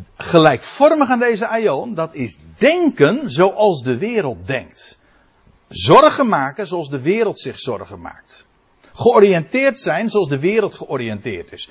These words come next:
En vandaar ook dus het, eh, denken overnemen van wat de wereld belangrijk vindt.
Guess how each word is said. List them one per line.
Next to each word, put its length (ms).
En 180
vandaar 460
ook 260
dus 220
het, 220
eh, 220
denken 480
overnemen 680
van 180
wat 140
de 80
wereld 480
belangrijk 580
vindt. 500